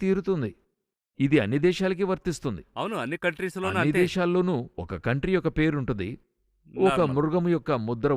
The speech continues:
Speaker 1: ఉంటుంది, దానితో చేర్చి ఒక నెంబర్ ఉంటుంది.
Speaker 2: మ్మ్.
Speaker 1: ఇవి లేకుండా మీరు క్రయ విక్రయం చేయకుండానట్లును చేయబడెను అని చెప్తున్నప్పుడు, ఇది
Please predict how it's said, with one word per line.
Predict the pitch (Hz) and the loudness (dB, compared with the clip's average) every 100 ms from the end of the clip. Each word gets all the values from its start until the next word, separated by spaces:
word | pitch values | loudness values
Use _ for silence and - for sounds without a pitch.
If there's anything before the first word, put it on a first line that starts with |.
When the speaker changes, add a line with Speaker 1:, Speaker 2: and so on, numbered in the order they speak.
| 110 | 0
Speaker 1:
ఉంటుంది, | 113 95 123 - _ _ - | -2 -4 -6 -10 _ _ 0
దానితో | 143 165 175 175 - | 2 2 2 0 2
చేర్చి | 175 - 214 | 0 0 -2
ఒక | 151 | 0
నెంబర్ | 131 127 117 | -2 -2 -2
ఉంటుంది. | 101 95 82 | -4 -6 -10
Speaker 2:
మ్మ్. | 87 _ _ _ | -18 _ _ _
Speaker 1:
ఇవి | 147 180 196 | 2 2 6
లేకుండా | 196 190 196 185 | 4 4 0 0
మీరు | 170 160 156 | 0 2 0
క్రయ | 151 147 151 | 0 0 0
విక్రయం | 135 147 143 127 110 | -2 -2 -2 -2 -2
చేయకుండానట్లును | 117 113 117 104 95 92 87 110 - - | -2 -2 -2 -4 -4 -6 -6 -6 -6 -2
చేయబడెను | 117 120 110 98 87 110 - | 0 2 2 0 0 -2 -2
అని | 117 120 | -2 0
చెప్తున్నప్పుడు, | 147 - 165 151 127 135 110 107 _ _ | -2 -2 0 0 0 0 0 -2 _ _
ఇది | 175 185 | -2 2